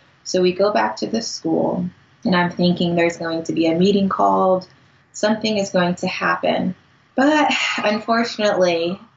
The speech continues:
no meeting was called. It was never talked about again. So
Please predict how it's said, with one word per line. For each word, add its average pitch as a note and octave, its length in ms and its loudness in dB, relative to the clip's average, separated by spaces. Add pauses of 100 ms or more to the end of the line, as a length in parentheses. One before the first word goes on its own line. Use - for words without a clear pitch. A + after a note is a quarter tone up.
no E3+ 240 0
meeting E3 300 -2
was D#3+ 180 -6
called. F3+ 640 0
It F3 180 -4
was E3 540 -4
never E3 640 -2 (300)
talked - 360 -4
about - 380 0
again. - 480 -4 (200)
So F3+ 500 -2